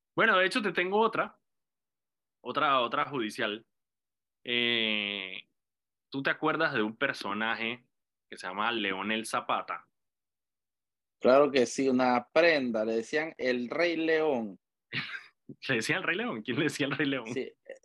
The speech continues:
Speaker 2: eh, en su grupo de amigos, Chichido Barrio y Martinelli, etcétera, se referían a él como el Rey León, para que sepa.
Speaker 1: ¿Por qué?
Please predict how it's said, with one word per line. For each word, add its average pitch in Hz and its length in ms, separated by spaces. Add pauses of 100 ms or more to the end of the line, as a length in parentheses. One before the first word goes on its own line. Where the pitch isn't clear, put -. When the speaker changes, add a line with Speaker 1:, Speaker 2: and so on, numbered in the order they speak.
Speaker 2:
eh, 120 320
en 120 180
su 123 380
grupo 127 240
de 143 60
amigos, 147 320
Chichido 117 440
Barrio 151 300
y - 20
Martinelli, 123 540
etcétera, 135 340
se - 100
referían 117 320
a 131 40
él 131 80
como 135 180
el 110 80
Rey 151 240
León, 139 300
para 101 140
que 104 60
sepa. - 260 (160)
Speaker 1:
¿Por 202 300
qué? - 400